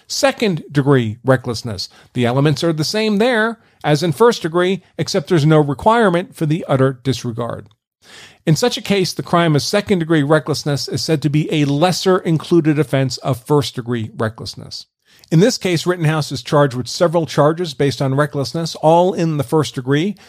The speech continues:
claiming utter disregard for human life, including the shooting death of Rosenbaum, the endangerment of Richard McGinnis, and the endangerment of Jump Kick Man.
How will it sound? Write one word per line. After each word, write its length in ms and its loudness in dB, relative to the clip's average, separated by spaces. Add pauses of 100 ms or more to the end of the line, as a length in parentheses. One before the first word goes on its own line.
(280)
claiming 640 2
utter 260 4
disregard 640 0
for 80 -10
human 300 0
life, 280 0
including 440 0
the 80 0
shooting 340 0
death 220 0
of 160 -2
Rosenbaum, 640 2
the 120 0
endangerment 760 -2
of 240 -6
Richard 280 -2
McGinnis, 420 -4
and 100 -2
the 120 2
endangerment 640 -2
of 180 -4
Jump 400 0
Kick 280 -6
Man. 360 -4